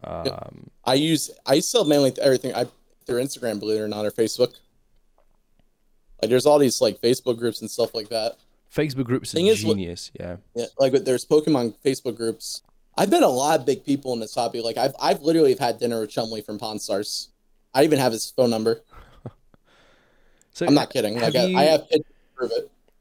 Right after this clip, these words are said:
Speaker 2: have you with this done a lot of networking? 'Cause that's been one of the things I've
Speaker 1: Yes.
Speaker 2: done in the past
Speaker 1: Yes, there's a
Speaker 2: five
Speaker 1: lot,
Speaker 2: months
Speaker 1: yes.
Speaker 2: is,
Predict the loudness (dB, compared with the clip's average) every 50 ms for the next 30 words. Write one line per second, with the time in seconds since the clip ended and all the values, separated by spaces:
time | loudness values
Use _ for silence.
0 | _ -16 -8 -6 -6 -4 -2 -2 -2 -2 -2 0 2 4 4 4 2 -4 -10 -14
1 | _ -4 -2 -2 0 0 -2 -4 -4 -6 -8 -10 -12 -18 _ _ _ _ _ -20
2 | _ _ _ _ -8 -6 -4 -4 -2 -4 -4 -6 -8 -8 -6 -6 -6 -6 -4 -6
3 | -8 -8 -8 -12 -14 -14 -14 -20 _ _ _ _ -10 -4 -4 -4 -4 -4 -6 -6
4 | -6 -6 -8 -12 -14 -6 -4 -2 -2 -2 -2 -4 -6 -2 0 2 2 2 2 0
5 | -2 -2 -6 -4 -4 -4 -2 0 0 0 -2 0 0 2 4 4 6 6 6 4
6 | 4 4 4 4 4 4 0 -4 -6 -8 -8 -10 -12 -14